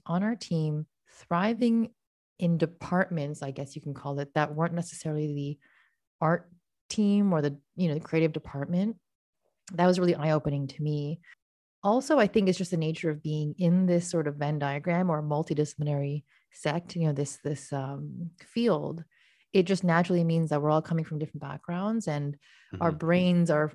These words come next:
Speaker 1: are sort of programmed in a way to be able to pick up a new skill more easily maybe than others. So that, that's been really exciting. And I think at the core, we do have a little bit of an advantage at BioRender in that really anything you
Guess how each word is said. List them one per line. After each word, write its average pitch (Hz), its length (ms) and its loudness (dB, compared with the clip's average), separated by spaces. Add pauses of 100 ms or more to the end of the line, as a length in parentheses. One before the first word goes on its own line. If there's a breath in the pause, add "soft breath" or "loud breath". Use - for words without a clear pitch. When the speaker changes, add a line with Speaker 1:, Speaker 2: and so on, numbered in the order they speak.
(100)
Speaker 1:
are 147 120 0
sort 160 200 0
of 151 180 -2 (140)
programmed 175 520 2
in 139 60 -2
a 143 80 0
way 143 220 -2
to 147 80 2
be 147 160 0
able 151 140 -2
to 139 100 -4
pick - 240 -6
up 170 100 0
a 160 60 0
new 147 140 -4
skill 143 580 -4 (500)
more 175 220 6
easily 196 540 0
maybe 254 260 -2
than 240 120 -4
others. 277 540 -4
So - 140 0
that, 240 220 6
that's 226 200 2
been 208 160 6
really 190 560 6
exciting. 151 760 -6 (140)
And 202 80 6
I 202 40 8
think 208 200 2
at 208 120 0
the 202 80 -6
core, 185 720 4 (480 soft breath)
we 214 140 -2
do 269 260 2
have 269 160 2
a 233 40 2
little 220 260 2
bit 208 180 0
of 190 140 -2
an 185 180 2
advantage 156 760 -4 (720)
at 165 180 -2
BioRender 151 460 0
in 160 200 0
that 147 300 -2 (480)
really 208 800 0
anything 214 500 2
you 156 160 -2